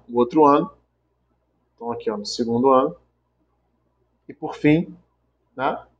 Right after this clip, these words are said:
o terceiro ano. Né?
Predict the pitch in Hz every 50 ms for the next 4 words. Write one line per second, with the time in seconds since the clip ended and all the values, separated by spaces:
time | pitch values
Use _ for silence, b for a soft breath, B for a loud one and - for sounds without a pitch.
0 | _ _ - 135 135 - 147 127 - - - 143 160 180 151 123 113 104 101 -
1 | _ _ _ _ _ _ _ _ _ _ _ _ _ _ _ _ _ _ _ _
2 | _ _ _ _ _ _ _ _ _ _ _ _ _ _ _ _ _ _ _ -
3 | 117 120 165 175